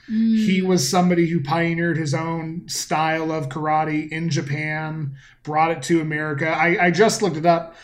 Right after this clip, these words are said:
Speaker 2: The film is written by a guy named Robert Mark Kamen, who is a Caucasian-looking person, but, like, the fifth picture on Google is him and Fumio Demura both wearing,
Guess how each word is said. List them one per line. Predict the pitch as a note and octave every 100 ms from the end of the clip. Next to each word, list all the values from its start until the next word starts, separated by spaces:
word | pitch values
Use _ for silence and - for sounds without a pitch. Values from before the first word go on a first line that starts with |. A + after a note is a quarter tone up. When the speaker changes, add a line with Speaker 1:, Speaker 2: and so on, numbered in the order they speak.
| - -
Speaker 2:
The | E3
film | C#3 A3+ B3
is | G3+ D#3+
written | A3 F3
by | E3+ E3+
a |
guy | E3 E3+
named | D#3+ D3
Robert | D3+ D#3+ E3+ E3 D#3
Mark | F3+ E3+ D3+ -
Kamen, | - F3 F3+ D3+ C#3 B2 C3+ C3+ - - - _
who | D#3 F3
is | E3+ D#3 C3+ - - _ _
a | F3 D#3+ D#3 D3+ D3 C3+ -
Caucasian-looking | D#3 D#3 D#3 F3 E3 D#3 D#3+ D#3+ E3+ F3 F3 D#3 D3+ C#3+ C3+
person, | F3+ D#3+ - D#3 C#3 C#3+ C3+ - - -
but, | F#3
like, | E3 D#3+ C3+ D3
the | F3+
fifth | F3+ - G#3 - -
picture | F#3 - F#3+ E3+
on | E3 D#3+ D3
Google | E3+ E3+ D#3+ D3+
is | D3+ D3+ C#3+ C3+
him | E3+ F3 E3 D#3 D3+ C#3 - -
and | F3 E3+
Fumio | C#3 F3+ E3+ D#3+ D#3
Demura | D#3 D#3+ D#3+ D#3 D3 C#3
both | D#3+ D#3 C#3
wearing, | D3+ E3 E3 D#3+ D#3+ D3+ D3+ D3+ C#3